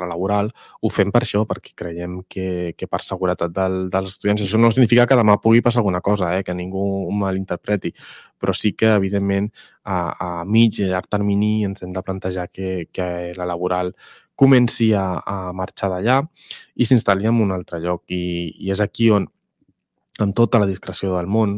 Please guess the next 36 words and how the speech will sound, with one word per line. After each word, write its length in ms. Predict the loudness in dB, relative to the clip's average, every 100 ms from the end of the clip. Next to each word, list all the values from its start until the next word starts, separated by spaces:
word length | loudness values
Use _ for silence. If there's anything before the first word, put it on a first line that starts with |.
| -6 -10
eh, 400 | -8 -8 -8 -8
com 120 | -4 -4
no 80 |
pot 120 | -4 -4
ser 100 | -4
d'una 100 | -4
altra 160 | -4 -4
manera, 340 | -2 0 0 0
hem 100 | -2
d'anar 200 | -2 -4
parlant 420 | -4 -2 -2 -2 -4
amb 160 | -8
Generalitat, 720 | -6 -6 -6 -8 -4 -4 -4 _ -20 -20 -6
que 120 | -4
al 40 |
final 240 | 0 0 0
són 280 | 0 0 0
els 120 | -2
competents 460 | -4 -4 0 0 0
en 120 | -2
la 100 | -2 -4
matèria, 380 | -4 -2 -2 -4 -8 -20 -20 _
hem 140 | -6 -2
d'anar 160 | -2 -2
parlant 280 | -2 -2 0
amb 100 | 0
ells 220 | 0 -4
per, 160 | -6 -6 -8 _ -10
perquè 540 | -10 -8 -6 -4 -2
les 280 | -2 -2 -4
alternatives 560 | -2 -2 0 4 4 4
que 100 | 2
nosaltres 340 | 4 4 4
hem 120 | 4
anat 160 | 2 2
buscant 440 | -2 -2 0 0